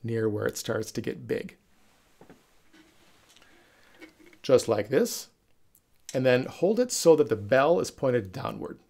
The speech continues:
Now take that trombone bell and place it right on the trombone slide. The angle should be a ninety degree angle, a right angle. So the trombone slide is this way and the trombone bell is this way.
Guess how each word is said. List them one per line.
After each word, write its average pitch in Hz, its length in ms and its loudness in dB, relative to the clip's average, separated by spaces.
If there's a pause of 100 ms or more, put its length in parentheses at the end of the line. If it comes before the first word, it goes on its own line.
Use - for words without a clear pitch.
(160)
Now 170 220 0
take 233 340 -6
that 185 500 2
trombone 135 760 2 (240)
bell 123 420 2
and 113 160 -8
place 170 280 -4
it 160 120 -2
right 156 500 2
on 117 460 -2 (340)
the 101 640 -6 (220)
trombone 104 440 -6
slide. - 460 -10 (500)
The - 300 -4
angle 165 580 4
should 127 280 0
be 123 100 0
a 113 60 2
ninety 120 280 -2
degree 113 280 -4
angle, 113 320 -6
a 139 80 0
right 120 360 0
angle. 107 380 -8 (460)
So - 120 -12
the 127 60 0
trombone 113 540 0
slide 165 520 2
is 104 200 -4
this - 260 0
way 113 460 0 (360)
and 120 80 -6
the 113 60 -2
trombone 110 460 -4
bell 101 480 -4 (240)
is 113 180 -10
this - 260 -12
way. - 260 -16